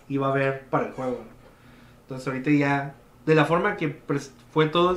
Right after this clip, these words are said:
este release y todo lo que ha pasado con el tiempo y toda la manera muy mal que han manejado todo lo que está pasando, esperaría que la gente aprendiera <laughs> algo de esto, ¿no? Y no,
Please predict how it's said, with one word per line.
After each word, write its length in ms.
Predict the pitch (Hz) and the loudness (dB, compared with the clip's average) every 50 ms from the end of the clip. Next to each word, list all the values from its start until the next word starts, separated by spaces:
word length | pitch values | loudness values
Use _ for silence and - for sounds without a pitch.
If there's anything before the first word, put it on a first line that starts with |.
| 180 - - - - - - - | -2 -6 -12 -18 -20 -16 -8 -6
este 200 | 190 156 - 208 | -4 0 2 2
release 420 | 196 165 151 143 151 170 170 170 165 | 2 2 4 2 2 2 2 0 -2
y 40 | 143 | -4
todo 360 | - 135 147 156 170 170 156 | -2 0 2 2 2 2 2
lo 100 | 147 139 | 0 -2
que 60 | - 127 | -4 -6
ha 40 | 123 | -6
pasado 300 | 151 151 165 156 160 156 | -4 -2 0 0 0 0
con 100 | 156 131 | -4 -6
el 80 | 123 | -6
tiempo 340 | - 139 143 151 151 156 143 | -4 -2 -2 -2 -2 -2 -2
y 40 | 135 | -2
toda 180 | 131 131 139 | -2 -2 0
la 100 | 143 147 131 | 0 0 0
manera 340 | 127 120 127 135 139 143 143 | -2 -4 -4 -2 -2 0 0
muy 240 | 143 147 143 147 | 0 0 0 0
mal 200 | 147 147 147 151 151 | 2 2 2 0 0
que 80 | - | 0
han 80 | 151 151 | 0 0
manejado 480 | 156 147 135 127 - 131 139 143 143 143 | 0 -2 -4 -4 -4 -4 -2 -2 -2 -4
todo 440 | 143 139 143 147 147 147 139 139 - - - - - - - | -4 -4 -2 -2 -2 -2 -4 -8 -12 -20 -20 -20 -20 -12 -8
lo 120 | 147 143 - | -8 -8 -8
que 60 | - | -8
está 120 | - 135 | -10 -10
pasando, 380 | 127 143 - 170 185 202 220 - - - - - - - - - - - - - _ _ - | -8 -6 -6 -4 -4 -6 -8 -12 -14 -20 -20 -20 -20 -20 -20 -20 -20 -20 -20 -20 _ _ -4
esperaría 520 | 143 143 - - 147 135 131 135 139 143 | -4 -2 0 0 0 0 0 0 0 0
que 80 | - 170 | 2 2
la 80 | 156 135 | 2 2
gente 560 | - 151 143 143 143 160 156 151 135 123 - - - - _ - - - - - - _ - - - - - - | 0 -2 -4 -4 -2 -2 0 0 -2 -4 -6 -14 -18 -20 _ -20 -20 -20 -20 -20 -20 _ -20 -20 -20 -20 -14 -4
aprendiera 880 | 135 135 139 - - 151 143 139 139 139 143 147 151 156 151 143 147 147 | -2 0 0 2 2 2 2 0 -2 -2 2 2 2 4 4 2 2 2
<laughs> 20 | |
algo 400 | 151 156 156 151 135 147 175 160 | 2 0 -2 -2 -2 0 0 0
de 140 | 135 135 127 | 0 0 -4
esto, 340 | 123 - - - - 123 110 | -10 -14 -16 -14 -12 -12 -12
¿no? 140 | 104 - - - - - - - - - - - - - - - - - - - - - - - 135 | -12 -16 -20 -20 -20 -20 -20 -20 -20 -20 -20 -20 -20 -20 -20 -20 -20 -20 -20 -20 -20 -20 -16 -14 -10
Y 40 | 127 | -8
no, 320 | 127 123 123 120 120 120 | -6 -6 -6 -6 -8 -10